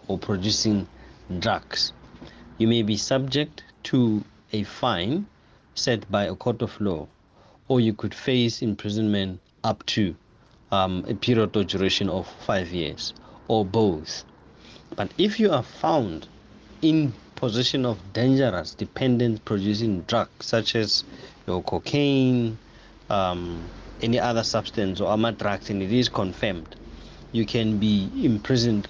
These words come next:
up to fifteen years." So it's very, very important ukuthi abalaleli bazi ukuthi dealing with drugs in South Africa, it's not a minor thing, and i-punishment yakhona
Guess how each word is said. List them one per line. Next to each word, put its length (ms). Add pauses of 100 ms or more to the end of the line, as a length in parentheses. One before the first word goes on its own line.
up 260
to 200 (120)
fifteen 520
years." 460 (600)
So 520
it's 180
very, 280
very 240
important 600
ukuthi 500
abalaleli 680
bazi 420
ukuthi 480 (520)
dealing 280
with 180
drugs 360
in 80
South 220
Africa, 520 (540)
it's 220
not 180
a 60
minor 340
thing, 360 (240)
and 600 (240)
i-punishment 640
yakhona 520